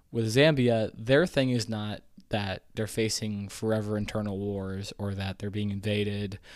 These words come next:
or that they're being bought out heavily by another power. They have just one major issue, and it's the fact that they've been buried in foreign aid debt, and it has caused them to be unable to develop their nation. With that being said, that does not mean these people and the government are not trying to stop.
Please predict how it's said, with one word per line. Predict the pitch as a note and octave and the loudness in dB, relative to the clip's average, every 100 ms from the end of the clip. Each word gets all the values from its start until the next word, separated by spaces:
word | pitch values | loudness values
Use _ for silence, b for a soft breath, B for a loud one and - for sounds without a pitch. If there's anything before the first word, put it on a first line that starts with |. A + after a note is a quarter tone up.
| B B - | B B 0
or | A#2 A2 | 4 4
that | G#2 | 4
they're | A2+ | 2
being | G#2+ G#2 G2 | 0 0 2
bought | A2 G#2+ | 4 4
out | G#2 A2 | 2 0
heavily | A2+ G#2 G#2 G2+ | -2 -2 -4 -4
by | G2+ F#2 | -6 -6
another | F#2+ G2 F#2 | -6 -6 -8
power. | G2+ F2+ - - | -8 -10 -12 0
They | A#2+ C3 | 4 6
have | D#3+ C#3 | 6 2
just | B2+ A#2+ - - B B - | 2 0 0 -6 B B 6
one | C3+ D3 | 8 10
major | C3 A#2 G#2 | 8 6 4
issue, | G2+ G#2+ | 2 0
and | G2+ | -2
it's | F#2+ | -4
the | G#2 | -6
fact | - G2 - G#2 | -4 -6 -6 -6
that | G2 - B B B - | -6 -8 B B B 2
they've | A2+ | 4
been | G#2+ G2+ | 4 2
buried | A2+ A#2 G#2+ | 4 4 2
in | G#2 | 0
foreign | A2+ A2+ G#2+ | 2 2 2
aid | G2+ F#2+ | -2 -4
debt, | G2 G2 B B B B - | -6 -6 B B B B -4
and | A2 | -2
it | G#2 | -2
has | G2+ | -4
caused | - G#2+ G2+ | 0 0 2
them | G#2 G2+ | -2 -4
to | G#2 | -6
be | G#2+ | 2
unable | D3+ C#3+ A#2+ A#2+ | 4 4 2 0
to | A2+ | -2
develop | G#2+ G#2 G2 - | 0 0 0 -2
their | G2+ | -4
nation. | F2 - - - - - | -4 -8 -10 -14 -16 2
With | D3+ E3 | 4 6
that | B2+ | 4
being | A2 G#2+ | 2 -2
said, | G2+ G#2+ G2 F#2+ b b - | -2 -4 -6 -8 b b 2
that | B2+ C3+ | 2 4
does | B2 | 0
not | A2+ G2+ | 0 -2
mean | G#2 G#2 | -2 -4
these | G2 G2+ | -6 -6
people | A2+ - G2 G2+ - - | -8 -6 -8 -10 -12 -10
and | G2 | -6
the | G2 | 4
government | C3 A#2+ A2 G#2 | 6 6 0 -2
are | |
not | G#2 F#2+ | -4 -4
trying | - - A2 G#2 | -4 0 0 0
to | - | -4
stop. | G#2 F#2+ | -6 -6